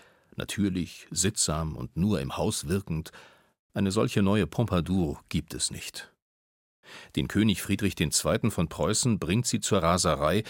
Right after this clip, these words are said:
weil sie sich nicht in die Karten schauen lässt. Ihr großes Netzwerk an Kontakten, auch zu anderen Fürstenhöfen,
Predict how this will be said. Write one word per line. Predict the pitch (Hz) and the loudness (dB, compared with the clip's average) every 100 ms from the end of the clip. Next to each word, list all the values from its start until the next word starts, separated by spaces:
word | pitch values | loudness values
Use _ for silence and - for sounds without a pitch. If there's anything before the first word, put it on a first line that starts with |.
| - - - | -10 -16 0
weil | 90 107 | 2 4
sie | 110 | 2
sich | 95 - | 0 0
nicht | 85 117 - | 0 0 -4
in | - 101 | -4 -2
die | 113 | -2
Karten | - 151 160 95 | -2 -2 -2 -4
schauen | - 53 50 | -4 -6 -6
lässt. | 50 - - - - _ _ _ _ _ _ _ | -4 -4 -6 -12 -16 _ _ _ _ _ _ _
Ihr | - | -10
großes | - - 165 143 - | -2 0 2 0 0
Netzwerk | - - - 69 - | 0 0 0 -2 -2
an | 76 | -6
Kontakten, | - 80 - 139 - - 64 - | -6 -6 -4 -4 -4 -10 -10 -10
auch | 76 - | -10 -4
zu | - | -2
anderen | 80 135 98 85 | 0 2 2 0
Fürstenhöfen, | - 113 - 90 101 123 117 | 0 0 0 0 0 0 -2